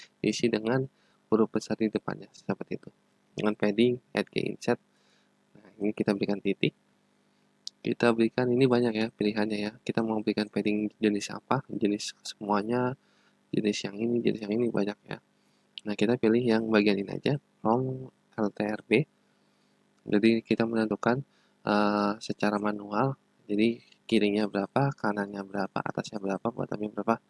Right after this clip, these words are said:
Nah, ini kita mau buat apa sih? Kita ini mau, sebelumnya kita akan mau membuat sebuah jarak terlebih dahulu, jarak ini ya. Jadi kita harus memberikan sebuah padding ke dalam sedikit.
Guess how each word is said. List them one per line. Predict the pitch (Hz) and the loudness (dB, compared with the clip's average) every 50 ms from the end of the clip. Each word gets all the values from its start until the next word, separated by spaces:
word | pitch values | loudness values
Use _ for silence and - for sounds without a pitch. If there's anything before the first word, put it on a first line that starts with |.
| _ _ _ - _ _ _ _ _ - | _ _ _ -20 _ _ _ _ _ -8
Nah, | 101 98 98 | -6 -6 -6
ini | 90 104 123 | -4 -2 -2
kita | 147 - 143 160 151 | 0 2 2 2 2
mau | 151 147 143 | 2 4 2
buat | 131 127 135 - - | 2 2 0 0 0
apa | 120 117 - | -2 0 0
sih? | 147 - - - - - _ _ _ _ _ _ _ _ _ _ _ _ _ _ _ _ _ _ _ _ - | -2 -2 0 -2 -2 -2 _ _ _ _ _ _ _ _ _ _ _ _ _ _ _ _ _ _ _ _ -12
Kita | - - - 120 120 | -10 -4 0 0 0
ini | 120 120 135 139 | 2 2 2 2
mau, | 139 131 131 127 | 2 2 2 0
sebelumnya | 139 - 120 117 113 113 117 123 131 131 | 0 0 2 2 2 2 2 2 0 0
kita | - - 110 - 113 | -2 -4 -2 -2 0
akan | - 117 117 | -2 -2 -2
mau | 113 110 110 113 | 0 0 -2 -2
membuat | 113 110 110 107 104 107 113 113 113 113 117 - - | -2 -4 -6 -6 -6 -8 -10 -6 -2 -2 -2 -2 -4
sebuah | - - 113 110 - 113 113 113 113 113 120 131 - - 123 | -8 -8 -8 -8 -10 -16 -10 -4 -2 0 0 0 -2 -6 -6
jarak | - - 110 110 101 - - - | -2 0 2 2 0 -2 -4 -4
terlebih | - 107 110 104 98 101 | 0 0 2 2 0 -2
dahulu, | 107 - - 117 120 127 113 - | -4 -4 0 2 4 4 2 2
jarak | - - - - - | 0 0 0 0 0
ini | - - 113 120 110 98 | -2 0 0 2 2 2
ya. | 92 107 - _ _ _ _ _ _ _ _ _ _ _ _ _ _ _ - | 0 0 -2 _ _ _ _ _ _ _ _ _ _ _ _ _ _ _ -6
Jadi | 107 110 113 104 110 | -2 0 2 2 2
kita | 120 117 - 117 113 | 2 2 2 2 0
harus | - | 0
memberikan | - 110 107 110 110 - 107 107 | -2 -6 -6 -4 -4 -6 -8 -6
sebuah | - - 107 107 - | -4 0 0 0 2
padding | - 98 98 104 107 117 | 2 0 2 2 0 0
ke | - 101 | 0 -2
dalam | 104 104 98 98 104 - | -2 -2 -2 -4 -6 -10
sedikit. | - - - - - - 165 - | -10 -10 -6 -4 0 0 0 0